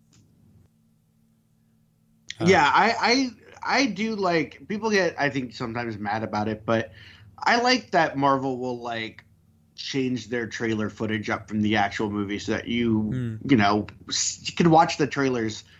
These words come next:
Speaker 2: and still be surprised by stuff. They've been doing it for years,
Speaker 1: Yeah.
Speaker 2: and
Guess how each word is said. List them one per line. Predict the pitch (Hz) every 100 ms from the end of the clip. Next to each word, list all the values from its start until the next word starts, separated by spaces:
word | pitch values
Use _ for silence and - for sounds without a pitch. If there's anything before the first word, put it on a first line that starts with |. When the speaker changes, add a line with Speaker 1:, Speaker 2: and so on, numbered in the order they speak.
| - - -
Speaker 2:
and | 135 127
still | - 127
be | 120
surprised | 107 120 110 110 104
by | 110
stuff. | 104 110 104 -
They've | 143 131
been | 139
doing | 135 120
it | 113
for | -
years, | 107 101 104 104 98 -
Speaker 1:
Yeah. | 107 107 104
Speaker 2:
and | 98 101